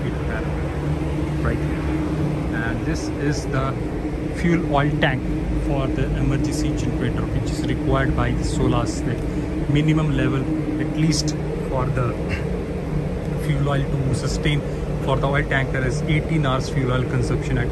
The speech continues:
hundred percent load. And for our ships, it is one hundred and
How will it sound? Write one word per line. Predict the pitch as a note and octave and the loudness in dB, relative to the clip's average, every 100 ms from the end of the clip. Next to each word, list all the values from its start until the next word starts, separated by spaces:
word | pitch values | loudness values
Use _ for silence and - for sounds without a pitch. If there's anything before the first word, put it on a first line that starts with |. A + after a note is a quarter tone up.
| - | 2
hundred | D#3 D#3 E3+ | 4 4 4
percent | D#3 C#3 C#3 A#2+ | 2 0 0 0
load. | A#2+ A2+ G#2 - - - - - - | 2 2 0 -2 -2 -2 -2 -2 -2
And | B2 B2 | -2 0
for | B2 - | -2 0
our | D#3+ | 2
ships, | D#3 D#3 D3+ - - - - | 2 0 0 -2 -2 -2 0
it | D3 - | 0 2
is | C3+ - D3 - - B2+ | 0 0 2 2 2 2
one | C#3+ E3+ | 4 2
hundred | D#3+ D3+ C3+ C#3 | 2 2 2 2
and | C#3 | 0